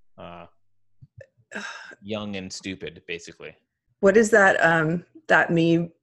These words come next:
Speaker 2: with Steve Buscemi and the skateboard? Like, "Hello, fellow kids." <laughs>
Speaker 1: Yeah. Uh.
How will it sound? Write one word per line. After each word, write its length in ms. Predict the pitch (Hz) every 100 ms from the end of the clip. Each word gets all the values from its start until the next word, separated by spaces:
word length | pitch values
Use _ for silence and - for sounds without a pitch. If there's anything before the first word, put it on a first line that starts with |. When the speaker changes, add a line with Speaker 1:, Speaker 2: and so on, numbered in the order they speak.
| _
Speaker 2:
with 180 | 170 165
Steve 240 | - 175
Buscemi 440 | 160 165 180 160 160
and 120 | 151
the 180 | 147 160 -
skateboard? 600 | - 175 160 170 160 165 - _ _ _ _ _ -
Like, 140 | 156
"Hello, 340 | 160 180 196 180
fellow 320 | 180 160 156
kids." 500 | 151 170 156 156 - _ _ _
<laughs> 840 | - - 571 - - 605 _ 247 - 320 - _ _ _ _ -
Speaker 1:
Yeah. 260 | 120 117 82 - _ _ _ _ _ _ 127 _ - 120
Uh. 360 | 113 107 90